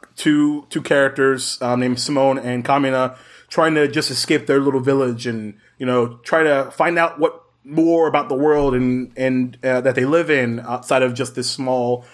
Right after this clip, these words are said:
portion underground. And it builds up into this incredible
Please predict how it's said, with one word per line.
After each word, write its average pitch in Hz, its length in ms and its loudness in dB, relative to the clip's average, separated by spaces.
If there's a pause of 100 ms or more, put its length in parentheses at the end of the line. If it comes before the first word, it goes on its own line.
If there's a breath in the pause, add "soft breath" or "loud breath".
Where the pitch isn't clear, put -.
(220 loud breath)
portion 135 400 -2
underground. 117 680 0 (340 soft breath)
And 143 100 0
it 143 220 -2 (400)
builds 190 240 0
up 185 160 2
into 180 240 0
this 147 240 -2
incredible 147 920 0